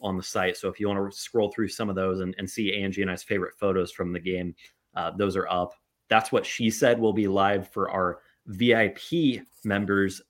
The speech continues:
tomorrow on Monday. Um, so again, just another reason to take advantage of our seventy-five percent off deal at Beaver Blitz that runs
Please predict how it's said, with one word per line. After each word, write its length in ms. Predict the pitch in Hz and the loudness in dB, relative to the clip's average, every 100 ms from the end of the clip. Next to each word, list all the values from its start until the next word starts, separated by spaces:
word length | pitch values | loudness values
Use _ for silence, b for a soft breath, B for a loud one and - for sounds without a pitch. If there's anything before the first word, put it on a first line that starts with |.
| _ | _
tomorrow 640 | - 95 120 104 87 87 95 | -6 0 4 4 2 0 -4
on 260 | 90 92 | -4 -2
Monday. 500 | 95 107 90 87 90 b b b | 0 0 0 0 -2 b b b
Um, 220 | - 87 85 | -8 -8 -6
so 180 | 104 | -2
again, 300 | 92 98 90 | 2 4 2
just 180 | 90 - | -2 -4
another 300 | 95 98 98 | 0 0 0
reason 260 | 98 92 98 | 0 0 -2
to 60 | 90 | -4
take 200 | 101 95 | -4 -2
advantage 500 | 92 95 92 85 - | 0 0 0 -4 -6
of 120 | 104 90 | -4 -2
our 120 | 87 | -2
seventy-five 600 | - 104 95 85 95 90 | -2 0 0 0 0 -2
percent 300 | 92 - 98 | -6 -4 -2
off 180 | 87 - | -2 -2
deal 220 | 90 87 | 0 0
at 140 | 82 | -2
Beaver 360 | 95 - - 92 | -4 -8 -8 -4
Blitz 240 | 87 85 - | -2 -4 -6
that 180 | 87 | -6
runs 360 | 101 101 95 | 0 2 2